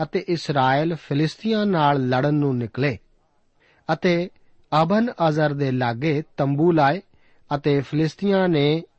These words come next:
ਅਫੇਕ ਵਿੱਚ ਤੰਬੂ ਲਾਏ। ਤਾਂ ਫਿਲਿਸਤੀਆਂ ਨੇ ਇਸਰਾਏਲ ਦਾ ਸਾਹਮਣਾ ਕਰਨ ਨੂੰ ਆਪਣੀ ਪਾਲ ਬੰਨ੍ਹੀ ਅਤੇ ਜਾਂ ਲੜਾਈ ਖਿਲਰ ਗਈ, ਤਾਂ ਇਸਰਾਏਲ ਫਿਲਿਸਤੀਆਂ ਅੱਗੇ ਹਾਰ ਗਏ ਅਤੇ ਉਹਨਾਂ ਨੇ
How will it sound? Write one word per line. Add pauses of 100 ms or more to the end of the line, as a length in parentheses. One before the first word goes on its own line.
(120)
ਅਫੇਕ
ਵਿੱਚ
ਤੰਬੂ
ਲਾਏ। (720)
ਤਾਂ
ਫਿਲਿਸਤੀਆਂ
ਨੇ
ਇਸਰਾਏਲ
ਦਾ
ਸਾਹਮਣਾ
ਕਰਨ
ਨੂੰ
ਆਪਣੀ (100)
ਪਾਲ
ਬੰਨ੍ਹੀ (760)
ਅਤੇ
ਜਾਂ
ਲੜਾਈ
ਖਿਲਰ
ਗਈ, (520)
ਤਾਂ
ਇਸਰਾਏਲ
ਫਿਲਿਸਤੀਆਂ
ਅੱਗੇ (800)
ਹਾਰ
ਗਏ (920)
ਅਤੇ (100)
ਉਹਨਾਂ
ਨੇ